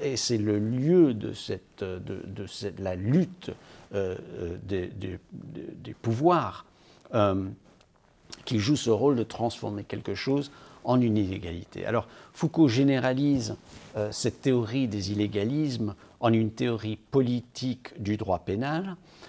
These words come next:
euh, et comme il déclarera dans, euh, ses cours Théorie et institution pénale, le droit pénal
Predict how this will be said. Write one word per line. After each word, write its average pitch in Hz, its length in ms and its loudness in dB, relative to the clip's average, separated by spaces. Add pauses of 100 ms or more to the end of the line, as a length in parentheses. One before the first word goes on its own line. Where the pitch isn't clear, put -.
(200)
euh, 101 540 0
et 110 200 -2
comme 117 260 0
il 104 220 -2
déclarera 107 920 -2
dans, 107 480 -4
euh, 92 440 -8
ses 95 320 -8
cours 135 380 -2
Théorie 107 360 -2
et 104 40 -4
institution - 680 -10
pénale, 104 520 -6 (720)
le 120 220 8
droit 139 320 6
pénal 117 600 -2